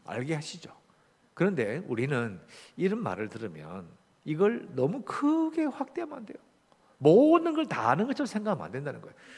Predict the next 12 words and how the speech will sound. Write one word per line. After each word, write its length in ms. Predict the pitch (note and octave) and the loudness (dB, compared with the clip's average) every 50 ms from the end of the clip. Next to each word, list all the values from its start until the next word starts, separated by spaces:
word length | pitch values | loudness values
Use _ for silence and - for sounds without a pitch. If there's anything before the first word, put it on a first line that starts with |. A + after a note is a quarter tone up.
| - - - - | -20 -20 -16 -2
전능자가 920 | - C3 C3+ C#3 F3 F3+ F3+ F3 F3+ E3 C3 A#2+ B2 D#3+ G3+ A#3+ - - - - - _ _ _ _ _ _ _ _ _ _ _ _ | 0 2 2 4 4 2 4 6 4 4 4 4 2 2 0 -2 -4 -10 -20 -20 -20 _ _ _ _ _ _ _ _ _ _ _ _
숨결을 760 | - - - - D3 C3+ C3 G3 G3+ G3 G#3 G3 F3 C#3 C3 | -12 -8 -6 -4 -4 0 2 4 6 6 6 6 4 2 -2
불어넣으시는데 1000 | - - G3+ G3+ F3 D3 D3 C#3 A#2 - - E3+ F#3+ E3+ E3 - - A#2 A#2+ - - _ _ _ _ _ _ _ _ _ _ _ _ | -2 0 2 2 2 2 2 0 -2 -2 -6 -10 -12 -12 -12 -12 -12 -12 -12 -14 -16 _ _ _ _ _ _ _ _ _ _ _ _
그게 240 | - - D3+ F3+ F#3 | -8 -4 0 0 0
사람에게 800 | E3+ - D3 C#3 C#3+ C#3+ D#3 D#3 C#3 D3 C#3+ C3 A2+ G#2 - - | 0 2 2 2 4 4 2 0 0 0 2 2 2 0 -2 -6
깨달음을 560 | - C3+ C3 B2 B2+ E3+ G3 A#3 A#3+ A3+ F#3 C3+ | -6 -6 -4 -2 0 2 2 2 2 0 -2 -4
주신단 340 | A#2 C3+ C3+ A#2+ A2 F#2+ | -4 -6 -6 -6 -6 -6
말이 440 | E2 D#2+ E2 G2+ B2+ A#2 F2+ - - - - _ _ _ _ _ _ _ _ _ _ _ _ _ _ _ _ _ _ _ _ | -6 -6 -4 -2 -2 -2 -2 -6 -8 -14 -20 _ _ _ _ _ _ _ _ _ _ _ _ _ _ _ _ _ _ _ _
어디까지 640 | A#2+ A#2+ A#2+ A2 C#3 D#3 D#3 - A3+ A3 G#3 A#3+ G#3+ | -2 0 0 2 0 2 4 4 4 4 4 0 2
깨달음을 420 | A#3 A3 F#3 G#3 G3+ G#3 G#3 G#3 | 4 4 6 6 4 4 2 -2
주신단 400 | G3 G3+ - G#3 G3+ G3+ G3+ G3+ | -2 -4 -6 -4 -2 0 0 0
말인가요? 480 | G3 G3+ G3+ G#3 G#3 G#3 G3+ F3+ - - | 0 -2 -4 -4 -4 -6 -6 -6 -8 -10